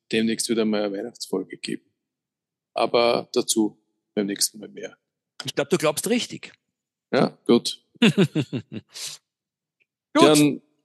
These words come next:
Speaker 1: alles Gute da draußen. Ähm, mein Musikpodcast punkt de erwähne ich heute als erstes.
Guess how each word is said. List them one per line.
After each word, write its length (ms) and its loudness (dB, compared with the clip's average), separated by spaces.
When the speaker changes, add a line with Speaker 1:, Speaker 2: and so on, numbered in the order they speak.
Speaker 1:
alles 320 2
Gute 280 4
da 100 0
draußen. 840 -4
Ähm, 680 2
mein 420 -2
Musikpodcast 1300 -6
punkt 100 -20
de 240 0
erwähne 340 -2
ich 120 -14
heute 240 -2
als 120 -4
erstes. 640 -2